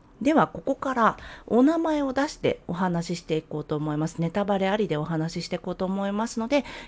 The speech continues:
聞きたくない方はどうぞこれまでにされてください。えー、では、いきますね。まず一番最初、し-、このシーズン始まって、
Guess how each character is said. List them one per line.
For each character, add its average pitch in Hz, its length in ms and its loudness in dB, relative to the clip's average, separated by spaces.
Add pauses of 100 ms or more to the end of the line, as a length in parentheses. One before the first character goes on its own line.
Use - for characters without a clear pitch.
聞 - 100 -14
き - 80 -12
た 240 120 -4
く - 120 -10
な 240 140 -4
い 247 40 -8
方 302 220 -6
は 285 140 2
ど 196 120 -2
う 175 40 -4
ぞ 160 100 -6
こ - 140 -8
れ 151 100 -2
ま 151 140 -2
で 139 100 -10
に 139 80 -8
さ 147 140 -12
れ 143 80 -10
て - 120 -16
く - 120 -12
だ 151 140 -6
さ 185 200 0
い。 160 100 0 (680)
え 170 260 2
ー、 165 40 0
で 202 120 6
は、 185 100 8
い 170 60 2
き 170 100 -4
ま 160 100 2
す - 120 -4
ね。 165 120 4
ま 262 220 6
ず 311 140 6
一 214 280 4
番 285 260 4
最 269 260 2
初、 254 140 2
し-、 - 240 -6
こ 226 120 4
の 277 120 8
シ 359 300 0
ー - 20 -4
ズ 196 200 2
ン 156 420 2
始 175 340 0
ま 214 120 4
っ 214 60 -2
て、 233 300 4